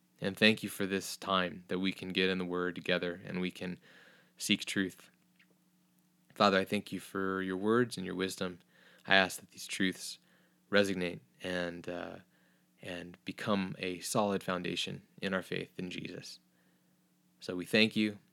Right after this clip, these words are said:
and we thank you for what we have, and we ask that you give us abundant opportunities to, to show our, our, our thankfulness and show our, our humble submission to the Lord,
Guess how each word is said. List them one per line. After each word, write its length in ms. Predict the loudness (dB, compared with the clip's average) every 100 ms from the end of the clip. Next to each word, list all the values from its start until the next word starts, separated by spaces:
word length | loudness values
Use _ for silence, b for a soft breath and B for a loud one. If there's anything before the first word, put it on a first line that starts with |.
| -14
and 160 | -10 -10
we 80 | -6
thank 300 | -4 -4 -8
you 60 |
for 140 | -8 -4
what 160 | -2
we 120 | -2
have, 260 | -4 -6 -8 -12
and 140 | -10
we 60 | -4
ask 280 | -4 -4 -8
that 100 | -8
you 80 | -4
give 220 | -4 -2
us 260 | -4 -6 -10 b b b b b
abundant 420 | -4 6 6 8 4
opportunities 680 | 2 -2 -6 -4 -6 -8 -10
to, 480 | -8 -6 -6 -8 -16 b b b b b _ _ -6
to 260 | -4 -2
show 380 | -4 2 6 8
our, 240 | 8 6
our, 360 | 4 0 0 -2
our 140 | -4 -4
thankfulness 720 | -2 -2 -4 -8 -8 -10 -10
and 80 | -8
show 340 | -4 0 0 0
our, 400 | -2 -4 -8 -12 b b b -8
our 80 | -6
humble 380 | 0 0 0
submission 680 | -2 -4 -4 -2 -2 -6 -10 -8
to 320 | -4 -4 -2
the 100 | -2
Lord, 400 | -2 -2 -4